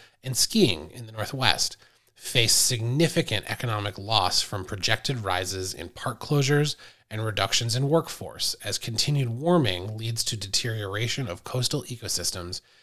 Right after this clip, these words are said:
and shorter winter seasons with less snowfall.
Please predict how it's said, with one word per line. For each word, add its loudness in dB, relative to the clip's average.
and -4
shorter 6
winter 2
seasons -2
with -14
less -2
snowfall. -2